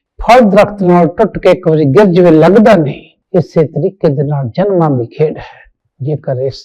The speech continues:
ਜਨਮ ਦੇ ਵਿੱਚ ਅਸੀਂ ਪਰਮਾਤਮਾ ਦੇ ਨਾਲ ਮਿਲ ਨਾ ਸਕੇ, ਤਾਂ ਫਿਰ ਅਸੀਂ ਜਨਮਾਂ ਦੇ ਚੱਕਰ ਦੇ ਵਿੱਚ, ਮਰਨ ਜਨਮ ਦੇ ਚੱਕਰ ਦੇ ਵਿੱਚ ਪੈ ਜਾਵਾਂਗੇ, ਜਿਨ੍ਹਾਂ ਨੂੰ ਸਵਰਗ ਨਰਕ ਅਸੀਂ ਕਹੀ ਜਾਂਦੇ ਹਾਂ, ਜਨਮਾਂ ਦਾ ਭੇਦ ਕਹੀ ਜਾਂਦੇ ਹਾਂ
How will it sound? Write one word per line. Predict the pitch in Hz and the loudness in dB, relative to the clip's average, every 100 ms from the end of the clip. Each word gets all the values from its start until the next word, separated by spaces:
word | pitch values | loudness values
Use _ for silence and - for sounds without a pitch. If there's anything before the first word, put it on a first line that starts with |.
| 127 | -6
ਜਨਮ | 175 185 170 | -4 -2 -2
ਦੇ | 143 | -2
ਵਿੱਚ | 127 135 - | -4 -8 -10
ਅਸੀਂ | 123 - | -12 -12
ਪਰਮਾਤਮਾ | 131 135 139 156 165 147 139 | -12 -10 -4 -4 -4 -8 -8
ਦੇ | 131 | -8
ਨਾਲ | 131 120 - _ _ - | -10 -12 -16 _ _ 0
ਮਿਲ | 147 190 240 | 2 4 4
ਨਾ | 233 | 4
ਸਕੇ, | 196 - 127 - - _ _ _ _ _ | 0 -2 -8 -10 -12 _ _ _ _ _
ਤਾਂ | 165 | -12
ਫਿਰ | 123 147 143 | -6 -4 -4
ਅਸੀਂ | 123 - 120 | -6 -10 -8
ਜਨਮਾਂ | 117 156 156 151 | -6 -4 -4 -4
ਦੇ | 131 - - | -8 -10 -8
ਚੱਕਰ | 175 - 147 | -10 -8 -8
ਦੇ | 135 143 | -4 -4
ਵਿੱਚ, | 143 - | -4 -8
ਮਰਨ | 135 139 165 165 139 | -8 -4 -4 -4 -6
ਜਨਮ | 139 139 131 | -6 -6 -6
ਦੇ | 131 | -10
ਚੱਕਰ | 127 143 - 143 | -10 -14 -12 -12
ਦੇ | 135 | -10
ਵਿੱਚ | 135 135 - | -10 -12 -14
ਪੈ | - 165 | -8 -8
ਜਾਵਾਂਗੇ, | 170 180 160 175 - - _ _ _ 156 | -6 -8 -8 -12 -18 -20 _ _ _ -2
ਜਿਨ੍ਹਾਂ | 170 165 | 2 2
ਨੂੰ | 151 143 | 0 -4
ਸਵਰਗ | - 160 196 170 | -2 0 2 2
ਨਰਕ | 156 165 165 165 | 2 2 -2 -8
ਅਸੀਂ | - 151 | -8 -10
ਕਹੀ | 170 165 | -6 -6
ਜਾਂਦੇ | 147 143 143 151 | -4 -6 -8 -8
ਹਾਂ, | 143 - _ _ _ | -12 -18 _ _ _
ਜਨਮਾਂ | 135 160 170 170 160 | -2 2 4 4 2
ਦਾ | 160 | 0
ਭੇਦ | 156 - _ - 131 196 | -4 -10 _ -4 0 2
ਕਹੀ | 185 185 170 | 2 0 0
ਜਾਂਦੇ | 160 151 147 | 0 0 -2
ਹਾਂ | 151 | -6